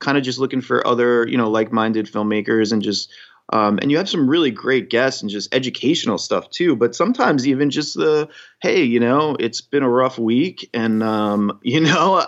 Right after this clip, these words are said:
do I wanna do this anymore? Like, what am I doing?" You know, and sometimes, you know, just finding, you know, something on your podcast where it's just like, "Hey, you know, um,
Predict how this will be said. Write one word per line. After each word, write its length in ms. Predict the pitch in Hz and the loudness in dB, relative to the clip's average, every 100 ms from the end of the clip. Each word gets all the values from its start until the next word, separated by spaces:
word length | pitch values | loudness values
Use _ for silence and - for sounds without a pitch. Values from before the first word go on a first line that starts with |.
| 127 | -4
do 200 | 147 160 | -2 0
I 100 | 160 | 2
wanna 240 | 160 165 151 | 0 0 -2
do 300 | - 131 139 | -2 -2 -2
this 240 | 147 - | -2 -2
anymore? 640 | 175 170 165 170 185 208 202 | -2 0 0 0 2 2 2
Like, 240 | 131 120 | 0 0
what 200 | 135 135 | -2 -2
am 120 | 165 139 | -2 -2
I 120 | 123 | -2
doing?" 680 | 113 127 127 135 160 185 | -2 -2 0 -2 -4 -6
You 100 | 156 | -4
know, 200 | 127 127 | 0 2
and 120 | 139 131 | 0 -2
sometimes, 560 | 143 131 147 139 113 | -4 -2 0 0 0
you 60 | 131 | 0
know, 240 | 113 110 - - - _ _ | 0 -2 -8 -20 -20 _ _
just 300 | - 127 - | -4 -4 -4
finding, 680 | - 131 123 127 123 120 120 | -2 0 2 2 2 0 -2
you 80 | 127 | -2
know, 140 | 113 | -4
something 440 | 104 - 135 151 123 | -2 -2 0 0 0
on 120 | 107 | 0
your 100 | 104 | -4
podcast 540 | 104 98 98 104 113 - | -2 -2 0 -2 -2 0
where 200 | 110 107 | 2 2
it's 160 | 101 | 0
just 220 | - 107 123 | -6 -2 0
like, 180 | 127 | 0
"Hey, 300 | - 214 165 | 0 2 2
you 200 | 120 113 | 2 0
know, 360 | 117 117 117 117 | 0 0 0 0
um, 440 | 117 113 110 110 | 2 0 0 -2